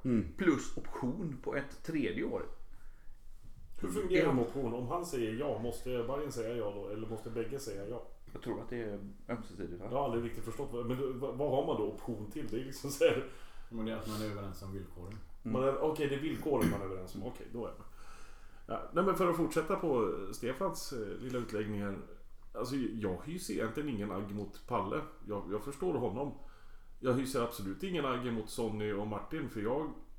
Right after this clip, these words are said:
Speaker 3: tycker att hade vi erbjudit Palle samma sak som Bayern erbjuder honom, då hade jag blivit vansinnig på dem. Jag, jag hade kunnat tänka mig igenom en rehablön och så en provision om man lyckas spela någon match. Det jag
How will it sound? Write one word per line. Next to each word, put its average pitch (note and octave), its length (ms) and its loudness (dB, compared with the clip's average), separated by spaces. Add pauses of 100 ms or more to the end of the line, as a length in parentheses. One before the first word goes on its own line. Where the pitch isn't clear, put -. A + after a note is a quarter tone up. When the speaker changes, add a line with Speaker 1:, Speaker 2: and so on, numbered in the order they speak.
Speaker 3:
tycker C3 280 -2
att A2 140 2
hade G#2+ 180 0
vi C#3 200 0
erbjudit A#2 460 2
Palle A2+ 400 2
samma G#2 300 0
sak G2+ 240 -2
som F#2 380 -2 (240)
Bayern D3 420 0
erbjuder G2+ 340 0
honom, F#2+ 260 -4 (420)
då F#2+ 60 -2
hade C#3 160 4
jag A2+ 80 6
blivit G2+ 220 4
vansinnig F#2+ 460 -2
på F2 60 -4
dem. F#2+ 160 4 (840)
Jag, A2 300 6
jag B2+ 180 8
hade D#3+ 180 8
kunnat C3 260 2
tänka A#2 240 2
mig A#2 100 4
igenom G#2+ 260 4
en G#2+ 180 4
rehablön G#2 720 4
och G2 100 0
så G#2 200 0 (400)
en B2+ 120 -4
provision B2 500 2
om G#2+ 100 2
man G#2 300 0
lyckas A2+ 300 -2
spela F#2+ 260 0
någon G2 140 -2
match. D3 200 -2 (1000)
Det C3 100 10
jag C3 180 8